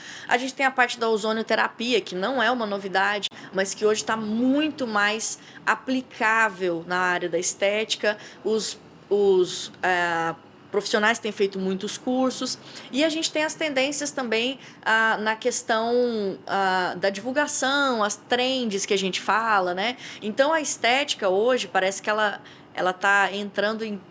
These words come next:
todos os lugares, né? A gente tem muitas clínicas de estética sendo abertas. Os cursos de estética também têm se multiplicado. E a estética tem dominado muito as redes sociais.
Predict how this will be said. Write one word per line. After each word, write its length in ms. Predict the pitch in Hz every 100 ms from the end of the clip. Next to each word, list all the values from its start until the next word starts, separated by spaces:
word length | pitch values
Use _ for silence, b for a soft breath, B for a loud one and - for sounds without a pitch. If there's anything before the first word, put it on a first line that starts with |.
| -
todos 420 | - 247 262 233 226
os 160 | 220
lugares, 680 | 220 202 170 170 - - -
né? 220 | 175 175 175
A 40 |
gente 300 | 175 185 -
tem 340 | - 196 190
muitas 720 | 185 185 214 269 320 302 226 -
clínicas 640 | - 262 302 294 - 202
de 100 | 190
estética 420 | 180 - 175 -
sendo 240 | 175 170 165
abertas. 600 | 156 165 180 - - - B B B B B B B - - -
Os 160 | -
cursos 460 | - 311 330 294 226
de 100 | 208
estética 420 | - 196 190 202
também 320 | 190 185 190
têm 180 | 185 185
se 140 | 180
multiplicado. 800 | 185 175 - 175 - 175 170 196 B B -
E 100 | 311
a 60 |
estética 440 | 339 - 262 262 285
tem 200 | 294 277
dominado 540 | 269 262 247 247 247
muito 420 | 311 302 285 294
as 100 | 302
redes 220 | 269 262 -
sociais. 720 | 247 - 254 208 175 -